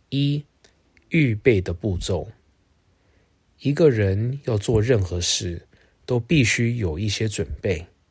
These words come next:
一个人不能即刻直接的做事，他需要一些预备的步骤。A，他的成为肉体，含示于他成为大卫的后裔。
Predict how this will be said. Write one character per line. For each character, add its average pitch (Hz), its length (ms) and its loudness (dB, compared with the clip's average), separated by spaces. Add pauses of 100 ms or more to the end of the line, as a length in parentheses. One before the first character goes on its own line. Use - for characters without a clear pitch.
(500)
一 104 120 0
个 107 160 4
人 101 580 0
不 131 120 0
能 107 320 0
即 - 260 -4
刻 113 340 2
直 110 280 -4
接 139 220 2
的 120 120 0
做 120 240 2
事， - 380 -2 (640)
他 104 200 -2
需 110 240 0
要 92 140 0
一 104 100 -2
些 98 380 -2
预 139 260 2
备 95 220 2
的 85 100 -4
步 85 240 -10
骤。 - 360 -8 (2250)
A， 135 340 0 (520)
他 139 200 2
的 117 180 2
成 110 360 -4
为 113 120 -2
肉 127 240 0
体， - 380 -12 (640)
含 104 240 -6
示 127 280 -2
于 98 320 -4 (140)
他 107 180 -4
成 98 280 -4
为 90 160 -4
大 104 340 0
卫 101 180 0
的 90 140 -8
后 92 260 -6
裔。 85 240 -12